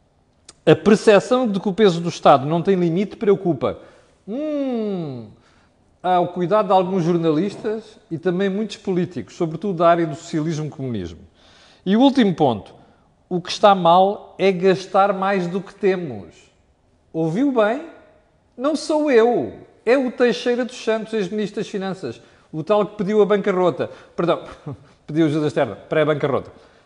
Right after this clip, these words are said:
E é o assunto que vamos tratar aqui hoje. Calma. Já agora,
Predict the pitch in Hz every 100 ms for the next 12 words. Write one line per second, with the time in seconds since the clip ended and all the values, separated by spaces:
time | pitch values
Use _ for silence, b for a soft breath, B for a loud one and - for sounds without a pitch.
0 | b b _ _ - 196 285 302 311 320
1 | 302 311 269 285 247 262 - 269 220 185
2 | - - - _ _ _ _ 165 143 101
3 | - - _ _ _ _ _ B B B
4 | B B - 165 240 214 143 101